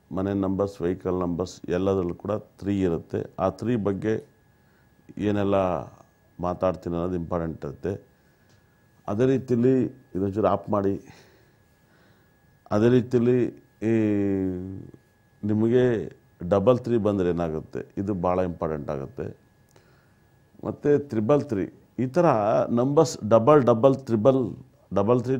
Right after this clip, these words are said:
ಡಬಲ್ ತ್ರೀ ಇದ್ರೇನು, ಡಬಲ್ ಸಿಕ್ಸ್ ಡಬಲ್ ಸಿಕ್ಸ್ ಇದ್ರೇನು, ಇದ್ರ ಬಗ್ಗೆ ಸಾಕಷ್ಟು ಮಾತಾಡ್ತೀವಿ. ಇದ್ರ ಜೊತೆಗೆ ಇವತ್ತು ಕ್ರಿಕೆಟ್ ಬಗ್ಗೆ ಮಾತಾಡ್ತೀನಿ. ಆರ್ ಸಿ ಬಿ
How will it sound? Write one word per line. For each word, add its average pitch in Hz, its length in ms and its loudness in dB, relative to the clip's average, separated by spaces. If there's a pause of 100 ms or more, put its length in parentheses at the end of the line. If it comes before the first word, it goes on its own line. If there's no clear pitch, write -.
ಡಬಲ್ 110 240 4
ತ್ರೀ 107 160 0
ಇದ್ರೇನು, 92 400 0
ಡಬಲ್ 98 200 0
ಸಿಕ್ಸ್ 127 180 -4
ಡಬಲ್ 101 180 -2
ಸಿಕ್ಸ್ 92 220 -10
ಇದ್ರೇನು, 82 300 -4 (600)
ಇದ್ರ 123 260 0
ಬಗ್ಗೆ 131 160 0 (100)
ಸಾಕಷ್ಟು 113 400 -2 (160)
ಮಾತಾಡ್ತೀವಿ. 90 560 -4 (800)
ಇದ್ರ 127 160 2 (240)
ಜೊತೆಗೆ 175 540 2 (240)
ಇವತ್ತು 113 340 -2 (260)
ಕ್ರಿಕೆಟ್ 131 420 -2
ಬಗ್ಗೆ 107 180 -4 (140)
ಮಾತಾಡ್ತೀನಿ. 85 540 -4 (360)
ಆರ್ 117 200 2
ಸಿ 123 140 -2 (140)
ಬಿ 151 100 0